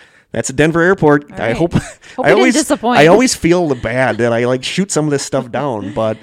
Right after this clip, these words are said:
Speaker 2: Well, that's what we're here
Speaker 1: but
Speaker 2: for.
Speaker 1: it sucks for me too because
Speaker 2: We're
Speaker 1: I
Speaker 2: gonna
Speaker 1: love
Speaker 2: crap
Speaker 1: this.
Speaker 2: all
Speaker 1: I
Speaker 2: over your
Speaker 1: love the
Speaker 2: dreams.
Speaker 1: story of the Denver airport, and then once I start researching it, it's like, ugh.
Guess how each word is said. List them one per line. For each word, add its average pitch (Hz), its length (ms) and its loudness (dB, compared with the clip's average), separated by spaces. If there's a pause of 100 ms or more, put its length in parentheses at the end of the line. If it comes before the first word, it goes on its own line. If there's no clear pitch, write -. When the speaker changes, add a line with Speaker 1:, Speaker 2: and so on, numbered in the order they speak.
(220)
Speaker 2:
Well, 254 320 -12
that's 226 160 -14
what 208 100 -12
we're 190 120 -10
here 185 120 -8
Speaker 1:
but 190 160 -8
Speaker 2:
for. 294 60 -2
Speaker 1:
it 269 40 -2
sucks - 280 -6
for 135 100 -6
me 160 140 -4
too 202 180 -4
because 139 260 -4
Speaker 2:
We're - 100 -6
Speaker 1:
I 156 80 0
Speaker 2:
gonna 113 100 -2
Speaker 1:
love 139 100 0
Speaker 2:
crap 254 160 6
Speaker 1:
this. 262 80 0
Speaker 2:
all 254 160 6
Speaker 1:
I 247 60 8
Speaker 2:
over 233 100 4
your 202 120 6
Speaker 1:
love 214 80 6
the 165 100 -2
Speaker 2:
dreams. - 100 2
Speaker 1:
story 156 280 2
of 143 40 0
the 131 80 0
Denver 143 260 -2
airport, 120 440 -4
and 135 80 -2
then 123 60 -4
once 135 180 -4
I - 40 -4
start 127 280 -4
researching 110 500 -6
it, 104 140 -6
it's - 140 -14
like, 98 220 -12
ugh. 104 160 -10